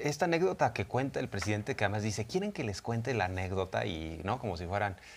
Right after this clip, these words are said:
eh, alumnos de, de, de la escuela y los reporteros. "Sí, bueno, cuéntenos, señor profesor, esa anécdota". Y es muy importante porque no es menor.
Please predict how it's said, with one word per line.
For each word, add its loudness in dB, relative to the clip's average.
eh, -2
alumnos 0
de, -2
de, -4
de 2
la 2
escuela 2
y -2
los -6
reporteros. -4
"Sí, 0
bueno, -2
cuéntenos, -4
señor -4
profesor, 0
esa 2
anécdota". 2
Y 0
es 2
muy 2
importante 0
porque -2
no 0
es -2
menor. 2